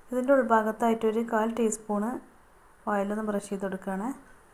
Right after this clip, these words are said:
ഒരുപാട് എണ്ണ ഒഴിച്ച് കൊടുക്കൊന്നും വേണ്ട ട്ടോ. ഇതുപോലെ ഒന്ന് കൊ-, ഒരു തുള്ളി ഒഴിച്ചിട്ട് ഒന്ന് ആകെ ഒന്ന് ബ്രഷ് ചെയ്ത് കൊടുത്താൽ മതി. എന്നിട്ട് നമുക്ക് ഇതിലോട്ട് മാവ് ഒഴിച്ച് കൊടുക്കാം. ഓരോ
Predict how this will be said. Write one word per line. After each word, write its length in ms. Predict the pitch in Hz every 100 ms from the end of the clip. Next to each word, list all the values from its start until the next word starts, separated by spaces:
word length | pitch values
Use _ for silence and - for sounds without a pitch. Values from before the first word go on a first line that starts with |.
| - - - - - - - - - - - - 214
ഒരുപാട് 380 | 208 226 233 277
എണ്ണ 160 | 254 226 226 220
ഒഴിച്ച് 180 | 220 208
കൊടുക്കൊന്നും 300 | 202 202 202
വേണ്ട 140 | 190 185
ട്ടോ. 80 | 180 180
ഇതുപോലെ 340 | 185 190 196 202
ഒന്ന് 140 | 208 208
കൊ-, 140 | 175
ഒരു 100 | 196 -
തുള്ളി 240 | 202 196 214
ഒഴിച്ചിട്ട് 380 | 208 202 - 262 277 - - - - -
ഒന്ന് 180 | 208 214 196 202
ആകെ 160 | 196 190
ഒന്ന് 140 | 208 233 226
ബ്രഷ് 180 | 196 -
ചെയ്ത് 100 | 196
കൊടുത്താൽ 240 | 185 190 180
മതി. 180 | 190 254 - - - _ - - - - - - - - - - -
എന്നിട്ട് 220 | 208 214 226
നമുക്ക് 300 | 208 214 285 330 - 220
ഇതിലോട്ട് 300 | 208 202 208 208
മാവ് 180 | 190 185
ഒഴിച്ച് 180 | 190 196
കൊടുക്കാം. 340 | 185 - 226 311 - - - - - - - - - - - - - - - - - - - _ - - - - - - - - - - - - - - - _ _ _ _ _ - - - 240
ഓരോ 160 | 240